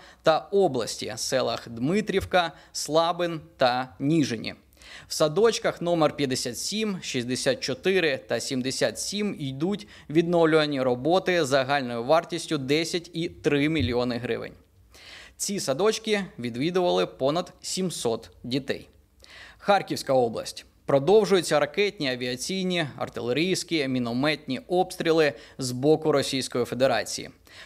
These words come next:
Обласна військова адміністрація проводить щоденний моніторинг та збір інформації щодо наслідків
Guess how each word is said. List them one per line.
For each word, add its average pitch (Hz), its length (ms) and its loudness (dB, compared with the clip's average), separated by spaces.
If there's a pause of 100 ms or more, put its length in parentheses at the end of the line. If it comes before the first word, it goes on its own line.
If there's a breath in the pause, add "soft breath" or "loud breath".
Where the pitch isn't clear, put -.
Обласна 170 540 2
військова 139 380 2
адміністрація 151 800 0
проводить 156 500 2
щоденний 160 680 2
моніторинг 139 580 2
та 135 160 0
збір 143 280 0
інформації 147 680 0
щодо 143 340 -2
наслідків 156 680 -2